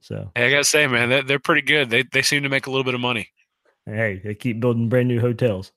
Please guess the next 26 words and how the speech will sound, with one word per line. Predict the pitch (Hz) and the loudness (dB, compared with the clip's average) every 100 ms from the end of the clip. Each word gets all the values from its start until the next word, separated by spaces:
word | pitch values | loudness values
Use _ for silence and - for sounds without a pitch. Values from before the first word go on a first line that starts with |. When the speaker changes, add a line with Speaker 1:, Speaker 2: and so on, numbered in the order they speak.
| _ - | _ -14
Speaker 1:
So | 101 | -8
that | 104 | -6
lets | 110 117 | -4 -4
you | 120 | -4
know | 113 | -2
they're | 113 | -2
doing | 120 117 | -2 0
something | 139 110 101 | 0 -2 -4
right. | 98 - | -8 -10
<laughs> | - _ _ _ - - - | -14 _ _ _ -16 -14 -4
Speaker 2:
Well, | 147 143 | -2 0
two | 165 165 | -2 2
thousand | 165 147 139 | 2 0 -2
eight, | 131 123 | -2 -2
they | |
had | 113 101 | -4 -2
some | 117 | -6
issues, | 107 - 104 95 | -2 0 0 -4
but | 143 | -2
now | 160 165 | 0 0
they're | |
doing | 143 120 | 2 2
all | 110 104 | 2 2
right. | 175 - | 2 0
Speaker 1:
<laughs> | 151 - 151 | -4 -2 -4
Yeah. | - | -2